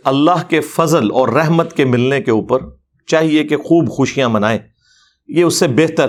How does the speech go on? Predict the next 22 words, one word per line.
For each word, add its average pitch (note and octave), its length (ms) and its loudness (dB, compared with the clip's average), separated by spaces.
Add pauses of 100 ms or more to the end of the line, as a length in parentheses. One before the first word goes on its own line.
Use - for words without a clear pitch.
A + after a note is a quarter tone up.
ہے G#2+ 120 2
جو B2 240 0
دنیا A#2 380 -2
کا A2 120 -2
انہوں G#2 240 0
نے G2+ 200 -2 (480)
متاع G#2 400 -2
جوڑ F#2+ 320 -2
رکھا D#2+ 360 -10
ہے۔ - 100 -18 (1400)
اور G#2+ 220 0 (280)
اس - 200 -2
کانٹیکسٹ E3+ 480 0
میں E3 120 2
انہوں D#3+ 160 0
نے D3 180 0
نبی B2+ 200 0
الاسلام B2+ 440 -2
کا D#3 140 0
ذکر A#2+ 480 -2
خیر C3+ 240 0
کیا، C3 360 -2